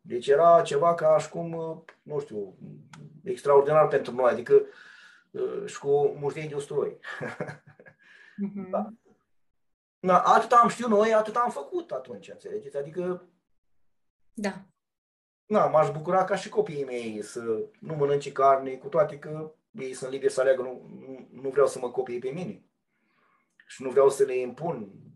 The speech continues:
Speaker 1: Deci, na, e c-, e, fata e căsătorită, de exemplu, ea decide, cu soțul ei încă ce să mănânce.
Speaker 2: Nu mai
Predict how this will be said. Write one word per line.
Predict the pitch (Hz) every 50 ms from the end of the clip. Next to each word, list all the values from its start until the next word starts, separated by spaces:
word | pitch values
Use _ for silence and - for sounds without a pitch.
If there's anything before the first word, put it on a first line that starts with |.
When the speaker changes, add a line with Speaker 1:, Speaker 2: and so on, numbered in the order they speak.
| - - - -
Speaker 1:
Deci, | - 104 104 101 - - - - 98 101 - -
na, | - 147 151 135 113 104 98
e | 104 113 117
c-, | 110 - - - - _ _ _ _ _ -
e, | 110 113 - - - - - -
fata | - - 127 131 127 131
e | 135
căsătorită, | 135 139 143 143 139 160 160 - 185
de | 156 165
exemplu, | 165 147 170 156 147 160 156 151 - - - - - - - _ _ _ _ _
ea | - 120 131 131 143 156 185
decide, | - 220 - - 226 208 - 123 110
cu | - -
soțul | 110 - - - 147 156
ei | 180 208
încă | 220 208 - - 214 208 196
ce | - - 196
să | - 185
mănânce. | 196 190 285 311
Speaker 2:
Nu | 339 349
mai | 359 339